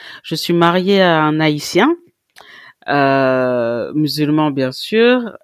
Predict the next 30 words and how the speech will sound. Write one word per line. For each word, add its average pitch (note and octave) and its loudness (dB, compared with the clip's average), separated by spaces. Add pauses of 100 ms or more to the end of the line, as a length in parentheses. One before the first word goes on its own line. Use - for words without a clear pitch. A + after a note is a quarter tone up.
Nous D3+ -2
sommes D#3 -2
mariés C#3+ -2
depuis, C#3 -8
euh, A#2+ -10 (160)
depuis B2+ -16
deux B2+ -8
mille B2 -4
huit. F#3 -4 (580)
J'ai C#3+ -2
quatre - 0
enfants, F#3+ -2
quatre F#3 -2
garçons, F3 -2
machallah. D#3 -6 (560)
Et, F#3 2
euh, D#3+ 2
je D#3 -4
suis, F3 -4
euh, D3 -2
ancienne F#3+ -4
cadre, F#3 -2
euh, C#3+ 0
dans, C#3 -4
je C3+ -10
travaillais D3+ 2
dans D3 -2
un C#3 0
fonds - -8
d'investissement. D#3 -4